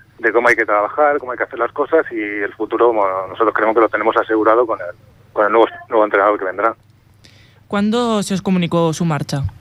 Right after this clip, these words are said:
Speaker 1: Bueno, él, él durante esta temporada ya ha tenido, ha tenido problemas para poder, eh, venir algunos días a los entrenamientos por, como hemos dicho, por motivos laborales, ya que tiene, tiene que viajar mucho fuera, fuera de España y tal.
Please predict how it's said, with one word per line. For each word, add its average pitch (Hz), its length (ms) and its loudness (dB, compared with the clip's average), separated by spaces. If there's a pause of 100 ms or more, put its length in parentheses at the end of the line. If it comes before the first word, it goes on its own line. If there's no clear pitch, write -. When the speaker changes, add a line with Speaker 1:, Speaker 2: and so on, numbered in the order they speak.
(960)
Speaker 1:
Bueno, 120 240 6
él, 123 220 4 (600)
él 113 180 -8 (440)
durante 117 340 0
esta 151 140 6
temporada 135 360 4
ya 139 80 4
ha - 20 0
tenido, 113 360 -4
ha 104 160 0
tenido 110 380 -6 (240)
problemas 113 460 2
para 101 260 0
poder, 104 320 0 (140)
eh, 98 320 -4 (120)
venir 104 220 0
algunos 101 300 2
días 110 180 2
a 107 60 0
los 92 240 -2
entrenamientos 104 580 2
por, 92 360 0
como 101 180 -4
hemos 101 80 0
dicho, - 140 -4
por 107 100 4
motivos 110 260 6
laborales, 110 480 2 (540)
ya 110 140 2
que 110 120 2
tiene, 110 240 -4
tiene 123 180 -4
que 120 60 2
viajar 110 320 2
mucho 107 560 -2
fuera, 98 280 -2
fuera 98 200 -2
de 95 60 -2
España 113 280 -2
y 98 40 -6
tal. 123 160 0